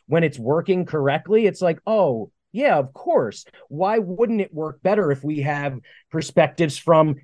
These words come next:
different countries, different backgrounds, um, you know, different upbringings and mindsets?"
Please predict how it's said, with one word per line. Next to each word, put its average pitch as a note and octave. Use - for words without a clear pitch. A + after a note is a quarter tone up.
different D#3+
countries, B2+
different E3
backgrounds, B2+
um, B2+
you D#3+
know, D3+
different F3
upbringings C#3+
and C#3+
mindsets?" C#3+